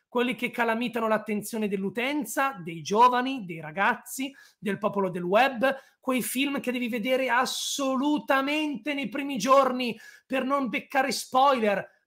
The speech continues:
per teorizzare sui social con amici, conoscenti, per parlare a lavoro, eh, film anche, se vogliamo, divisivi, eh, quelli che fanno venire la voglia di discutere, di battibeccare, di scatenarsi,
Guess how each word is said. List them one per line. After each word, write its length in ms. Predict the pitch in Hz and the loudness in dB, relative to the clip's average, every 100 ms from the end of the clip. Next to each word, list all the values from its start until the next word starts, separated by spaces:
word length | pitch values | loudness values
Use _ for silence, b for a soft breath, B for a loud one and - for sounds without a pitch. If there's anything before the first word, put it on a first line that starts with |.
| - | -8
per 240 | 190 190 | -6 -6
teorizzare 920 | - 170 160 135 135 220 269 208 180 | -8 -8 -10 -8 4 6 8 6 2
sui 220 | - 185 | -6 -8
social 640 | 175 185 208 233 - 190 | -8 -2 -2 -2 -4 -8
con 160 | - 185 | -8 -8
amici, 640 | 180 165 226 269 214 - | -8 -4 -4 -2 -4 -6
conoscenti, 840 | 190 202 190 - 202 254 226 - 196 B B | -6 -6 -6 -6 -4 -2 -4 -4 -8 B B
per 180 | 311 - | -8 0
parlare 400 | 269 254 254 247 | 0 2 0 2
a 60 | |
lavoro, 640 | 233 180 208 233 190 175 165 B B | 0 2 2 4 4 2 -4 B B
eh, 300 | 220 208 202 | -4 0 0
film 420 | 202 - 285 311 | -2 -2 -2 2
anche, 340 | 262 311 320 277 | 2 2 0 -4
se 140 | 240 | -2
vogliamo, 520 | 254 233 277 285 262 B B | -2 0 2 2 2 B B
divisivi, 1120 | 175 226 254 190 247 330 302 185 214 196 156 B B | -8 -6 -2 -2 2 2 2 2 0 0 -2 B B
eh, 180 | 196 185 | -12 -8
quelli 200 | - 262 | -4 -2
che 140 | 226 233 | -2 -2
fanno 160 | 247 | -2
venire 260 | 240 247 254 | -2 -2 2
la 140 | 240 | 2
voglia 340 | 220 269 254 240 | 6 4 4 -2
di 140 | 226 | -2
discutere, 720 | 214 202 - 311 277 220 196 | -4 -4 0 0 0 0 -2
di 140 | 170 190 | -2 -2
battibeccare, 1000 | 254 254 233 240 - - 262 247 214 202 | -2 -2 -6 -6 -6 2 6 6 2 -2
di 120 | 190 | -6
scatenarsi, 920 | - - 233 226 240 269 233 - 214 | -8 -6 -6 -2 2 2 0 -6 -10